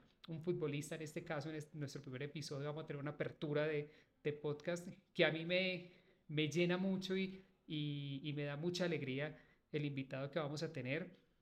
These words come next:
No se lo pierdan, lo estaremos anunciando a través de las redes sociales y, y para que ustedes sepan con anterioridad quién va a ser. Eh,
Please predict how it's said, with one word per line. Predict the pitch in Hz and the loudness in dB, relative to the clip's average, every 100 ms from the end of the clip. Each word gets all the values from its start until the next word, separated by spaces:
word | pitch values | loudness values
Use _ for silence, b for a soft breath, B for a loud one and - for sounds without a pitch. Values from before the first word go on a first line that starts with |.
| _ | _
No | 156 160 | 0 2
se | 151 | 4
lo | 180 180 | 4 6
pierdan, | 160 160 170 | 4 6 4
lo | 165 | 2
estaremos | - 139 139 156 | 0 -2 -2 -2
anunciando | 175 151 143 143 135 160 165 165 | -2 0 0 0 0 -2 -2 -6
a | - 143 | -6 -4
través | 147 135 | -2 -2
de | 135 | 0
las | 160 | -2
redes | 147 135 139 | -2 -4 -4
sociales | 156 143 131 143 147 | -4 -4 -4 -4 -6
y, | 147 139 | -6 -8
y | |
para | 139 131 | -6 -6
que | 131 | -6
ustedes | 131 135 143 | -8 -4 -2
sepan | 147 156 160 | 0 -2 -2
con | 156 | -4
anterioridad | 127 135 135 131 135 127 | -4 -6 -6 -4 -4 -4
quién | - 151 | -4 -2
va | 147 | -2
a | |
ser. | 147 160 170 - - - _ - | 0 0 0 -4 -18 -20 _ -6
Eh, | 147 135 131 131 131 | -2 2 2 0 -4